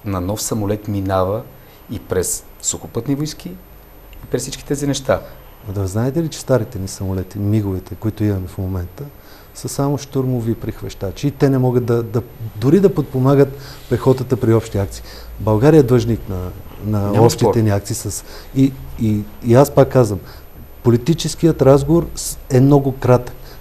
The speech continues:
Speaker 2: Той казва, „Имаме ли нужда?“ Имам. „Имаме ли експерти, които могат да кажат
Speaker 1: Да.
Speaker 2: какво трябва да направим?“ Имаме. Трябва да се доверим на тези експерти да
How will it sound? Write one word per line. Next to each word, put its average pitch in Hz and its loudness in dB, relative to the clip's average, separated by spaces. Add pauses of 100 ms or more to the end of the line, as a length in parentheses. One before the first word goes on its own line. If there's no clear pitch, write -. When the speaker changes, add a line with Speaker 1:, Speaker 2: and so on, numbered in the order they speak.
Speaker 2:
Той 123 4
казва, 117 -2
„Имаме 220 6
ли 208 6
нужда?“ 190 2 (100)
Имам. 104 0 (160)
„Имаме 220 6
ли 214 8
експерти, 196 4
които 185 -4
могат 175 2
да 165 0
кажат 160 4
Speaker 1:
Да. - -12
Speaker 2:
какво 160 0
трябва 170 4
да 160 2
направим?“ 165 0 (340)
Имаме. 113 4 (640)
Трябва 131 10
да 143 4
се 156 -2
доверим 127 4 (300)
на 117 -4
тези 131 6
експерти 135 0 (1080)
да 160 6